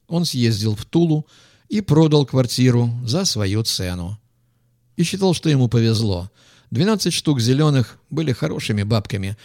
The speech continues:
особенно если не гусарить и чем-нибудь прирабатывать на жизнь. Этим он и занялся. Когда жизнь поджимала, подколымливал на своих «Жигулях».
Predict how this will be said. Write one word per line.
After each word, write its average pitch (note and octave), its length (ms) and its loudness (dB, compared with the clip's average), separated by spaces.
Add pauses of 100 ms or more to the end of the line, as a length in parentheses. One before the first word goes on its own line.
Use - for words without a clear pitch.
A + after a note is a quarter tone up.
(220)
особенно D#3 400 0
если A#2 260 2
не A#2 140 0
гусарить B2 680 0
и C3 100 -6
чем-нибудь B2+ 480 -2
прирабатывать G2+ 680 -6
на G2 120 -6
жизнь. F2+ 580 -8 (440)
Этим G3 360 2
он D#3 120 4
и G#2+ 40 4
занялся. G#2 680 -2 (540)
Когда C3+ 300 2
жизнь B2+ 400 2 (120)
поджимала, B2+ 760 -2 (300)
подколымливал C#3 720 0
на G2+ 120 -4
своих A2+ 340 -2
«Жигулях». G#2 680 -6